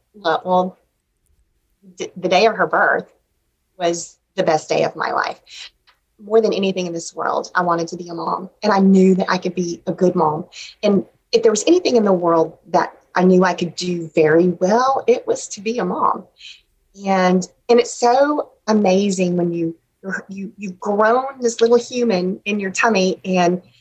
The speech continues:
you've created this, something so beautiful and so healthy. She was seven pounds, six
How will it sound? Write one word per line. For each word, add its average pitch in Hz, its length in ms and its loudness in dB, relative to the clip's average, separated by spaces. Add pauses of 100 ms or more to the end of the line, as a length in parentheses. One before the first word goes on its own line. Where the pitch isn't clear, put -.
(120)
you've 226 140 -10
created 269 720 2
this, - 360 -2
something 240 320 0
so 233 280 2
beautiful 202 420 0
and 175 140 -6
so 208 380 0
healthy. - 720 -2 (480)
She - 180 -8
was 185 120 -14
seven 226 260 2
pounds, 180 340 -2
six - 160 -18